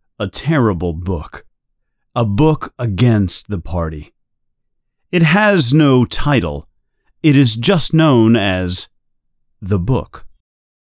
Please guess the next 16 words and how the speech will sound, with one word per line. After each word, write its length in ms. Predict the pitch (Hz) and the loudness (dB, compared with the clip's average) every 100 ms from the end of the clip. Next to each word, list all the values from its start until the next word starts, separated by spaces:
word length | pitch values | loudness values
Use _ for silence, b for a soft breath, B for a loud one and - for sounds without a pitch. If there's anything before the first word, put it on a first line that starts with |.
| _ _ _ _ - | _ _ _ _ -2
As 300 | 120 117 104 | 0 2 2
Goldstein's 920 | 151 170 180 127 - 160 151 139 - | 2 2 2 0 0 2 4 4 2
face 540 | - 147 131 107 - | -2 -2 -2 0 -2
filled 680 | - - 175 170 147 120 98 | -6 -8 0 2 2 0 -2
the 80 | 104 | -4
telescreen 880 | - 147 120 107 - 98 90 76 71 _ _ _ _ | -2 -4 -2 -2 -4 -4 -4 -4 -8 _ _ _ _
and 160 | 131 143 | 0 4
Eurasian 760 | 139 127 151 175 131 147 143 | 4 4 4 4 4 4 4
soldiers 680 | 127 - 135 135 107 135 117 | 4 2 2 0 0 0 2
marched 640 | 101 101 127 135 - - - | 2 4 2 0 -6 -10 -6
behind 500 | 113 107 131 135 120 | -2 0 2 2 4
him, 280 | 120 117 120 _ _ _ _ _ | 4 2 0 _ _ _ _ _
the 140 | 107 110 | -2 -2
hate 720 | 95 - 143 101 - - - - | -2 -2 0 0 -4 -14 -14 -6
became 640 | 101 90 110 101 95 87 | -6 -4 -2 0 0 -2
stronger. 880 | 85 - - 104 98 95 82 67 - | 0 -2 -2 -4 0 0 -2 -8 -16